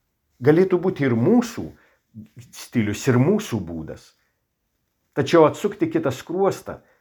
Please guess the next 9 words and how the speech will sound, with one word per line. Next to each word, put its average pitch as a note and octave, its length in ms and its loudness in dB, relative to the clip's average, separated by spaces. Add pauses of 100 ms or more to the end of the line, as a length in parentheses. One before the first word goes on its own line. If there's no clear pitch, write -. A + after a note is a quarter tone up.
(120)
tai D3+ 200 4
atsisakyti F3+ 960 -2 (680)
akies F#3+ 580 0
už B2+ 220 -2
akį, F#2 500 0 (200)
danties D3 680 2
už G2+ 280 -6
dantį A2+ 500 0
įstatymo. E2 840 -8